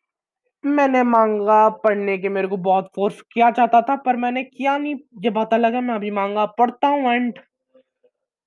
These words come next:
I am reading Dice, The Cube, which changes everything manga। I really liked that manga। बहुत ही मजेदार है भाई,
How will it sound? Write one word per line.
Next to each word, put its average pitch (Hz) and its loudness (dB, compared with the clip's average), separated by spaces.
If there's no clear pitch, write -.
I 269 6
am 277 6
reading 247 0
Dice, 202 0
The 170 -8
Cube, 233 -6
which 202 -8
changes 185 -8
everything 202 -6
manga। 196 -4
I 208 -2
really 208 -4
liked - -4
that 190 -4
manga। 185 -4
बहुत 202 -2
ही 196 0
मजेदार 165 0
है 147 -2
भाई, 131 -8